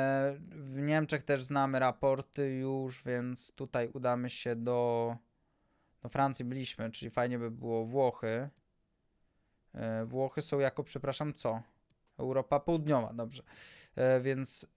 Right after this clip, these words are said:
szukaj mi we Włoszech jakiegoś talentu, zobaczymy, czy kogoś znajdziesz.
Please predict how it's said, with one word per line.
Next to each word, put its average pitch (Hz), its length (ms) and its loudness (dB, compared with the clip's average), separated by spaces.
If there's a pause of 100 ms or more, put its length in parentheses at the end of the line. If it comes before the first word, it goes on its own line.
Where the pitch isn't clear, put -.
szukaj 143 480 2
mi 127 120 0
we 120 140 -2
Włoszech 160 420 6
jakiegoś 131 400 -2
talentu, 139 420 2
zobaczymy, 135 460 0
czy 135 100 -8
kogoś 127 260 -2
znajdziesz. 151 520 4